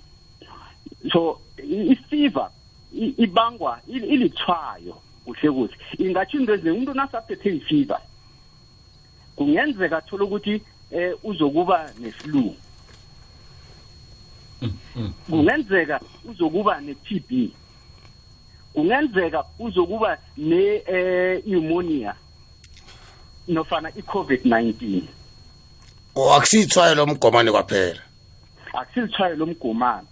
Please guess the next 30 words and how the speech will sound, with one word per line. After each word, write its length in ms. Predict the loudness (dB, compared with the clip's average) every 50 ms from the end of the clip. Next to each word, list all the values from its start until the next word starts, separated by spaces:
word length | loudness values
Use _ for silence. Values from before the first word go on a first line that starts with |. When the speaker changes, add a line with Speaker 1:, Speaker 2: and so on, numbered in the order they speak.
| -20 -20 -20 -12 -8
Speaker 1:
Kodwana 460 | -6 -2 2 4 4 4 2 0 -6 -10
litshengisa 720 | -10 -10 -4 0 2 2 2 2 0 0 0 0 -2 -2
into 380 | -4 -6 -6 -2 0 2 2 2
eziningi 640 | 2 0 0 0 2 4 4 6 4 4 2 -2 -2 -2
ezingabamba 600 | 0 0 2 0 0 0 -4 -6 -10 -10 -10 -10
umuntu 200 | -10 -10 -10 -12
lo. 80 | -14 -16 -20 -20 -20 -20 -10 -6
Ngakho-ke 400 | -6 -4 -4 -4 -4 -4 -6 -6
kuba 280 | -4 -4 -4 -4 -4
budisanyana 760 | -6 -10 -12 -10 -4 -2 -2 -2 0 -2 -2 -2 -2 -2 -4 -8 -12 -8 -6
ukuthi 320 | -4 0 2 2 4 4 4
umuntu 220 | 4 6 4 4
nakaphethe 580 | 2 2 0 0 -2 -2 -4 -4 0 0 0 0
i-fever, 460 | 0 -4 -8 -8 -4 -2 0 0 -2 -2 -8 -20 -20 -20 -8 -4
wena-ke 540 | 0 0 2 0 0 0 0 0 -2 -4 -6
sowuthi, 340 | -4 -4 -2 -2 -2 0
"Hayi, 280 | 0 0 0 -2 -4 -10 -8 -6 -6
i, 240 | -6 -6 -8 -12 -2
covid 360 | 0 0 0 0 -2 -4 -2
nineteen 540 | 0 0 2 0 -2 -2 -2 -2 0 2 2
imbambile." 480 | 2 2 2 0 0 -4 -8 -16 -16 -18 -18 -20 -20 -12 -8
Speaker 3:
Mm, 80 | -4 -4
mm, 220 | -2 -4 -4 -8 -12 -18 -20 -20 -18 -16 -16 -16 -18 -20 -20 -12 -10
mm, 60 | -8 -8
mm. 60 | -8 -10 -14 -20 -20 -20 -6 -4
Speaker 1:
Thola 180 | -2 -2 -2
ukuthi 240 | -2 -4 -4 -4 -2
ukudanyana 1000 | 0 2 2 4 4 2 0 2 0 -2 0 0 -2 -2 -4 -6 -8 -10 -12 -10
nayo-ke. 580 | -8 -6 -6 -6 -6 -6 -4 -4 -4 -6 -8 -14 -20 -20 -20 -20 -20 -16 -12
Speaker 2:
Mm, 220 | -8 -8 -6 -8